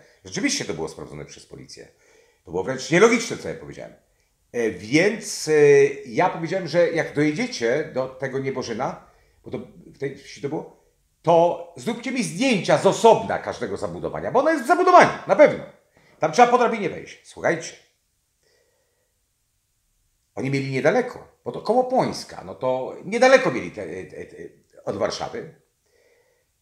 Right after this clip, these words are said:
No i słuchajcie, ja, ja zrobiłem swoje i późnym popołudniem wracam do Człuchowa.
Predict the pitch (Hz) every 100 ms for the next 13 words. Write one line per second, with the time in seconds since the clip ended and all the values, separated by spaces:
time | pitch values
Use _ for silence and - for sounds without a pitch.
0 | _ 277 339 330 - 226 123 80 - -
1 | 92 139 240 240 226 - - _ _ 117
2 | 131 170 170 175 165 - - - _ _
3 | _ _ _ _ _ _ _ _ _ _
4 | _ _ _ _ _ _ _ _ - 113
5 | 92 135 - - 82 82 90 117 - _
6 | - - - - 202 269 190 165 127 110
7 | - 73 120 147 123 120 82 90 92 131
8 | - 123 120 120 - _ _ _ _ _
9 | _ _ _ 67 - 120 120 120 - _
10 | _ - - 170 - 120 - - _